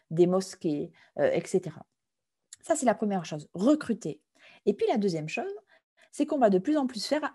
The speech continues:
appel à la population pour qu'elle aide à débusquer les terroristes. Et il y a toute une réflexion extrêmement intéressante aux États-Unis sur on a besoin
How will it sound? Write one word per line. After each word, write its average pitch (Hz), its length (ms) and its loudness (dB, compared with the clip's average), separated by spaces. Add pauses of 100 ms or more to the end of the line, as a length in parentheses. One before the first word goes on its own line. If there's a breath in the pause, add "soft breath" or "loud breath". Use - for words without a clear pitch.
(120)
appel 233 320 0 (240)
à 190 80 0
la 185 120 2
population 226 760 -2 (360)
pour 226 180 -2
qu'elle 294 200 4 (120)
aide 175 240 2 (320)
à 269 200 0
débusquer 208 880 0 (380)
les 202 220 4
terroristes. 160 560 -4 (420 loud breath)
Et 185 60 2
il 202 60 8
y 202 40 10
a 190 60 10
toute 381 260 2
une 359 120 6
réflexion 247 440 2
extrêmement 277 400 -2
intéressante 196 500 2
aux 190 40 4
États-Unis 175 680 -2
sur 339 480 0 (460)
on 233 200 6
a 254 100 8
besoin 208 600 2